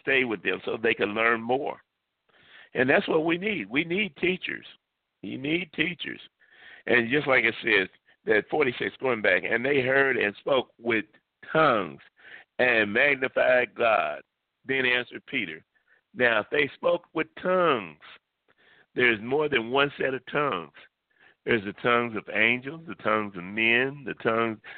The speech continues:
that you pray in church and then pray that somebody interprets. And there's a prayer that you pray in tongues that nobody interprets, and neither can you.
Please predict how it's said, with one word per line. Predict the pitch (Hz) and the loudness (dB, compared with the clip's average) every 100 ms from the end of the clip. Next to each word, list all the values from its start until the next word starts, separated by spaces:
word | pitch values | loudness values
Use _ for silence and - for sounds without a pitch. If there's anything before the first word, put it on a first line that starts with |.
| - | -8
that | - 107 | -4 -4
you | 131 107 | -6 -4
pray | - 127 127 123 110 | 2 4 4 2 0
in | 110 107 | -2 -4
church | - 135 139 135 | -2 0 0 -2
and | 107 101 | -4 -4
then | 104 | -6
pray | - 127 120 | -4 -2 0
that | 104 98 | 0 -2
somebody | 120 117 110 107 | -4 2 2 2
interprets. | 101 - 131 131 139 147 - - | -2 -2 -2 -2 -6 -14 -16 -10
And | - 123 | -4 2
there's | 120 117 | 4 2
a | 110 | 0
prayer | - 156 151 143 139 | -4 0 4 4 2
that | 110 - | -2 -6
you | |
pray | 131 135 131 113 | -10 -2 2 2
in | 107 | 0
tongues | - 151 113 107 - - | -2 2 2 -2 -12 -8
that | - 117 | -2 -2
nobody | 110 139 156 131 110 101 | 0 -2 2 4 4 2
interprets, | 98 - 110 113 107 | 0 0 -2 -2 -4
and | 113 113 | -2 -2
neither | 127 135 131 135 | -2 -2 -4 -6
can | - 135 135 | -6 -6 -6
you. | 131 143 85 | -2 -2 -2